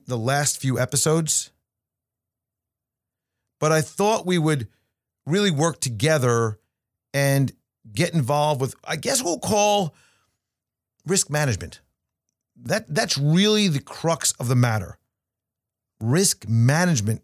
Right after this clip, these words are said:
And that in itself is a very big and broad topic, but it doesn't have to be overwhelming. Because by now already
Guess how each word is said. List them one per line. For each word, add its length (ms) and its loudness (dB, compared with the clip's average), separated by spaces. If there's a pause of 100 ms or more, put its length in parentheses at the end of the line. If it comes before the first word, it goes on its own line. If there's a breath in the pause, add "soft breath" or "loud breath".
And 280 -4
that 340 0 (1040)
in 80 -4
itself 460 0
is 100 0
a 60 0
very 460 2 (260)
big 360 0
and 180 -2
broad 360 0
topic, 580 -4 (800)
but 140 0
it 80 -4
doesn't 260 0
have 260 0
to 80 -6
be 340 -2
overwhelming. 560 -2 (3000 soft breath)
Because 200 -2
by 140 0
now 260 4
already 720 2